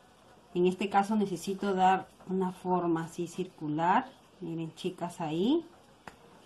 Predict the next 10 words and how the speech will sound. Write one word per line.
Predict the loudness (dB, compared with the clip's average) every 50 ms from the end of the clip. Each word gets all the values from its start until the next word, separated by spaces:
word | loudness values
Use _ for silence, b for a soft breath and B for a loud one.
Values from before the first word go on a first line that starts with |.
| -20 -20 _ _ -20 -20 -20 -20 -20 _ _ _ _ _ _ -20 -20 -20 _ -18
Voy | -14 -12 -10 -8
a | -8 -6
ponerle | -2 0 0 0 2 2 0 0
un | 0 0
poco | -2 -4 -4 -2 0 0
de | 0 0 -2
presión | -4 -10 -12 -10 -10 -4 0 0 2 2 2 0
a | 0 0
mi | 0 0 0
mano. | 0 0 0 0 2 2 2 2 2 2 0